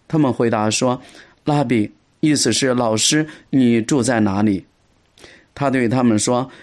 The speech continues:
：“你们来看看吧。”于是他们就去看了他所住的地方。那一天，他们就在他那里住下了。那时大约是下午四点钟。听了若翰的话，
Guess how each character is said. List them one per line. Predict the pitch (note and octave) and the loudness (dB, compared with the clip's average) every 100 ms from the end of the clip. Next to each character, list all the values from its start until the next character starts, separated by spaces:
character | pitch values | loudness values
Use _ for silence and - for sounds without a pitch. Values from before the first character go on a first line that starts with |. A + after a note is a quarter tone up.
| - - | -10 -2
：“你 | C3+ | 2
们 | C3 | 2
来 | A#2 C3 - | 2 0 -2
看 | - E3+ | -2 -2
看 | C3 B2 | 0 0
吧。” | G#2+ G#2 A2 - _ _ _ | 0 -2 -10 -20 _ _ _
于 | C3+ B2+ | -2 0
是 | C3 B2+ A#2 - - - | 0 0 -2 -6 -20 -6
他 | F3+ | 0
们 | D3 | 0
就 | B2+ C3 | 2 0
去 | A2 - B2+ - - - | 0 0 -2 -4 -14 -18
看 | - G3+ D#3+ | -4 0 0
了 | A2 - | -2 -6
他 | - C3+ | -6 -4
所 | C3 G2+ | -2 -2
住 | F#2+ C3 | 0 0
的 | G2+ F#2+ | 0 -2
地 | A#2+ A2 | 0 0
方。 | A2+ C3 D3 _ _ _ - | 0 -2 -2 _ _ _ -4
那 | C#3 A#2 | 0 0
一 | A2 | 0
天， | C#3+ B2+ C3 - - | 0 -2 -2 -10 -12
他 | - E3 | -2 0
们 | C#3 | 2
就 | A#2+ C3 | 2 0
在 | C3 A2+ | 0 0
他 | G#2 - | -2 -2
那 | C#3+ C3 | 0 2
里 | G#2+ | 0
住 | G2 D3+ A2 | -2 -2 0
下 | - A2 | 0 -2
了。 | F#2 D#2 _ _ _ _ - - - | -2 -8 _ _ _ _ -20 -20 -8
那 | E3 E3+ | -2 0
时 | C3+ B2 A#2+ D3+ - - | 0 0 0 -2 -8 -6
大 | F#3 F3 | -2 0
约 | E3+ | 0
是 | E3+ C#3+ A#2 | 0 0 0
下 | - E3+ B2+ | 0 0 0
午 | G#2+ G2+ | 0 -2
四 | - B2 | -2 -2
点 | G#2+ E2+ F#2 | -2 -4 -4
钟。 | A2+ A2 - _ _ _ - _ | -2 -2 -4 _ _ _ -20 _
听 | - F#3 | -4 0
了 | D3 | 0
若 | B2 C#3+ | 0 0
翰 | A#2+ D#3+ A#2 | 0 0 0
的 | G#2+ | -2
话， | B2 G#2+ | -4 -6